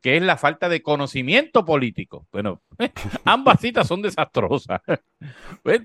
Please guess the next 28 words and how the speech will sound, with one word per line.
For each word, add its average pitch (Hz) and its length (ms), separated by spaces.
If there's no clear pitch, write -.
o 123 60
sea, 202 260
me 101 160
quieres 196 280
endilgar 226 440
como 175 180
candidata 160 540
política 262 1000
a 135 180
alguien 202 300
que 175 120
no 170 100
tiene 185 200
olfato 175 420
político 190 760
y 127 140
que 127 220
esa 190 180
falta 220 240
de 196 40
olfato 175 260
no 147 80
se 156 80
la 143 80
puede 151 140
adjudicar 127 360
al 104 80
covid, 92 320